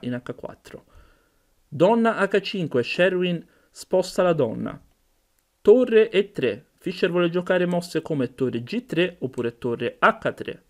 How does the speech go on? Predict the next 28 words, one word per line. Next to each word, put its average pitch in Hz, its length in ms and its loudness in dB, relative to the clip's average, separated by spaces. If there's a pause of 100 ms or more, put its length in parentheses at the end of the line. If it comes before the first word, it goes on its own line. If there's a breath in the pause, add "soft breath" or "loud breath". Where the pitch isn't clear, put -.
Qui 202 200 -2
Sherwin 151 640 -2
è 127 120 -6
molto 151 560 -2
spaventato - 840 -8 (320 soft breath)
e 123 160 -2
gioca 151 540 -2 (120)
pedone 151 760 0
F 139 320 -6
cinque. - 580 -14
Con 135 180 -4
pedone 233 360 2
F 175 180 -2
cinque 131 640 -4 (140)
chiude 233 460 2
la 156 120 6
diagonale 139 720 2
alla 131 220 0
donna 120 520 -4 (440 soft breath)
e 196 200 0
in 233 140 0
più 226 180 -6
si - 340 -8
crea 190 360 0
qualche 170 540 -2
casa 165 320 0
di 151 160 -6
fuga 139 560 -2